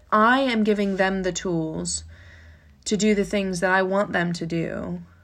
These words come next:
without me. I have one child who's a sprinter and one who's a marathoner,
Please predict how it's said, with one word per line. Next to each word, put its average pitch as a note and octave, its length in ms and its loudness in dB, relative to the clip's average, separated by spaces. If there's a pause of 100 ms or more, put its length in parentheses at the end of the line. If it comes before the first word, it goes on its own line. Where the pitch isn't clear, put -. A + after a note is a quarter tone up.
(1300)
without G#3+ 500 2
me. - 360 -10 (600)
I G3+ 120 2
have G3+ 220 4
one G3+ 320 0
child A3 280 0
who's G#3 140 0
a G3 60 -4
sprinter F#3+ 400 -2
and F3 220 0
one F3 120 0
who's E3+ 200 -2
a - 20 -6
marathoner, E3 1080 -6